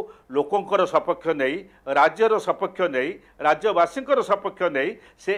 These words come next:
ତାଙ୍କର ସମସ୍ତ କଥାଟି ଥୋଇଛନ୍ତି ଏବଂ ଗଣତନ୍ତ୍ରର ସପକ୍ଷ ନେଇକରି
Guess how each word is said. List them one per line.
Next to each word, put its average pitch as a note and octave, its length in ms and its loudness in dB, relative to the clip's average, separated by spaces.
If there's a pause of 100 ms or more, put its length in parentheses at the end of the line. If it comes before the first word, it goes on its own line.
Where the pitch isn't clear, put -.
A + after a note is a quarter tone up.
(400)
ତାଙ୍କର D#3+ 340 -6
ସମସ୍ତ C#3 380 -10
କଥାଟି C#3+ 480 -8
ଥୋଇଛନ୍ତି C3+ 480 -8 (320)
ଏବଂ C#3 400 -4
ଗଣତନ୍ତ୍ରର A#3 680 -4
ସପକ୍ଷ G3 400 -6
ନେଇକରି D3+ 460 -4